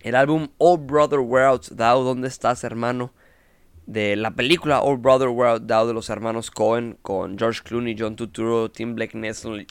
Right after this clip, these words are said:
Tim Blake Nelson y John Goodman. Es una película de Missis-, eh, que situada en Mississippi durante la Gran Depresión.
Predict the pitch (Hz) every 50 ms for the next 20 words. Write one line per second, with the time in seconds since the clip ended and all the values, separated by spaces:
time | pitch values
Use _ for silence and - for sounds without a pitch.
0 | - - - 143 147 151 143 135 143 135 135 - - 113 120 120 123 131 - 135
1 | 127 117 110 104 110 117 120 123 110 120 123 120 127 127 131 143 143 _ _ _
2 | _ _ _ _ _ _ _ _ _ _ _ _ _ - - 202 185 196 190 -
3 | - 143 143 - - 143 147 143 127 123 120 110 92 101 117 120 113 117 110 -
4 | - - 123 117 107 101 - - 113 - - 113 - - 123 123 127 127 123 107
5 | 107 - - 113 87 117 117 113 110 - - 101 98 95 98 98 104 104 113 113
6 | 113 117 85 - 107 107 - - 117 117 123 131 131